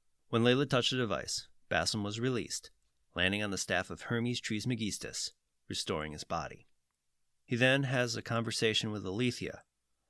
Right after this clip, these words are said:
about how the Mad One is gone, and that Layla fulfilled her role perfectly. Eventually, he makes it back to Massachusetts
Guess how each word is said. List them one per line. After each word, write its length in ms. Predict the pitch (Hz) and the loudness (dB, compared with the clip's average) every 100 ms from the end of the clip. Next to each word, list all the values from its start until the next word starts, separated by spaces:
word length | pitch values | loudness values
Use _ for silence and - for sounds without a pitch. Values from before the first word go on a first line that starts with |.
| _ - | _ -2
about 200 | 107 95 | 0 2
how 100 | 107 | 0
the 80 | 92 | 0
Mad 260 | 92 98 | 2 2
One 140 | 98 104 | 0 -4
is 120 | 95 | -4
gone, 420 | 113 113 69 60 - _ _ _ _ | 0 0 0 -4 -16 _ _ _ _
and 100 | - | -6
that 180 | 90 - | -4 -4
Layla 420 | - 113 85 53 - | 0 0 0 -2 -10
fulfilled 440 | - 98 - 78 - | -10 -8 -2 -2 -2
her 100 | 90 | -4
role 260 | 85 67 | -2 -4
perfectly. 640 | - 104 98 80 57 - _ _ _ _ _ _ _ _ _ _ - | -4 -4 -2 -6 -10 -16 _ _ _ _ _ _ _ _ _ _ -2
Eventually, 640 | 120 135 - 117 120 123 | 2 2 2 0 -2 -4
he 80 | - | -2
makes 260 | 120 117 - | 2 2 0
it 80 | 110 | 0
back 220 | 107 104 | 0 0
to 80 | 104 | -2
Massachusetts 880 | 95 98 117 - 90 78 - - | 0 0 -2 -2 -2 -4 -6 -10